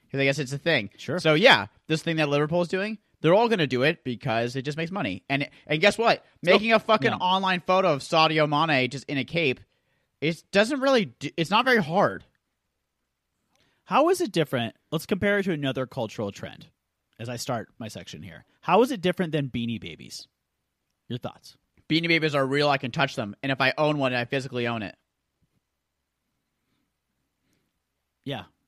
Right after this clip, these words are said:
Speaker 1: I physically own
Speaker 2: That
Speaker 1: it.
Speaker 2: would be the difference.
Speaker 1: An N F T is
Speaker 2: But
Speaker 1: nothing.
Speaker 2: you really, you
Speaker 1: Nothing.
Speaker 2: realize that all of your money, your money in the bank isn't any money. It's just a number,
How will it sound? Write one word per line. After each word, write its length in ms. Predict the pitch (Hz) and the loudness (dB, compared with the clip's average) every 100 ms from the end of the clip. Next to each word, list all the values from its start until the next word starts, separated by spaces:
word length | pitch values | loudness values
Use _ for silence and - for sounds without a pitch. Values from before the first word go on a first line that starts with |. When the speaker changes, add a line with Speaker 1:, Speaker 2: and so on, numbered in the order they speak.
| - | -8
Speaker 1:
I 60 | 147 | -6
physically 440 | - 165 156 156 | 0 0 0 -2
own 100 | 147 | 0
Speaker 2:
That 60 | 131 | 0
Speaker 1:
it. 20 | |
Speaker 2:
would 80 | 151 | -2
be 60 | |
the 100 | 165 | -4
difference. 340 | 160 151 139 185 | -4 -4 -4 -4
Speaker 1:
An 80 | 135 | -6
N 160 | - 147 | -6 -4
F 180 | 165 - | -4 -4
T 280 | 160 151 151 | -8 -4 -4
is 100 | 117 | 0
Speaker 2:
But 220 | 202 220 | 4 4
Speaker 1:
nothing. 280 | 151 82 - _ _ _ _ _ _ _ _ _ - | 4 -6 -14 _ _ _ _ _ _ _ _ _ -14
Speaker 2:
you 380 | 85 - 120 220 | -4 0 0 2
really, 160 | 240 - | 0 0
you 40 | |
Speaker 1:
Nothing. 100 | 190 | -4
Speaker 2:
realize 220 | 233 247 | -2 -2
that 160 | 190 - | -2 -2
all 200 | 170 202 | 2 2
of 100 | 214 | 2
your 140 | 185 165 | 0 -2
money, 500 | 160 175 208 175 127 | -2 -2 -2 -4 -6
your 160 | 139 151 | -6 -4
money 320 | 151 196 170 | -2 -4 -4
in 100 | 139 | -4
the 80 | 117 | -4
bank 400 | 147 135 107 - | -4 -4 -8 -10
isn't 360 | 143 143 147 - _ _ _ | -10 -8 -10 -14 _ _ _
any 200 | 139 143 | -8 -6
money. 340 | 123 143 107 90 | -4 -4 -6 -10
It's 120 | 107 | -12
just 180 | 135 - | -12 -10
a 60 | |
number, 580 | 120 117 131 120 - - | -8 -6 -6 -8 -12 -20